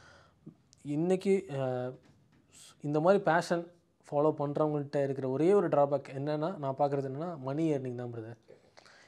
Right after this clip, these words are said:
இந்த ம-, அந்த ஃபினான்ஷியலா அவங்க சாட்டிஸ்ஃபைட் ஆயிட்டாங்கன்னா, அவங்களும் சரி, அவங்க சுற்றத்துல இருக்கவங்களும் சரி,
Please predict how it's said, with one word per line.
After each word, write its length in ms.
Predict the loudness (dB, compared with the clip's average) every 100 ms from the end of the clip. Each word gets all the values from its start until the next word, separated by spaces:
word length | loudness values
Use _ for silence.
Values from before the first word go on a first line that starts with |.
| _
இந்த 300 | -6 0 2
ம-, 240 | 2 0 -2
அந்த 200 | -4 0
ஃபினான்ஷியலா 400 | 4 4 4 6
அவங்க 300 | 6 6 4
சாட்டிஸ்ஃபைட் 380 | 2 2 2 2
ஆயிட்டாங்கன்னா, 480 | -2 -6 -8 -8 -10 _ _ _ _ _ _ _ _ _
அவங்களும் 480 | -2 0 4 4 4
சரி, 260 | 2 0
அவங்க 240 | 0 -2 -2
சுற்றத்துல 220 | 0 0
இருக்கவங்களும் 240 | 0 -2
சரி, 440 | -4 -4 -4 -4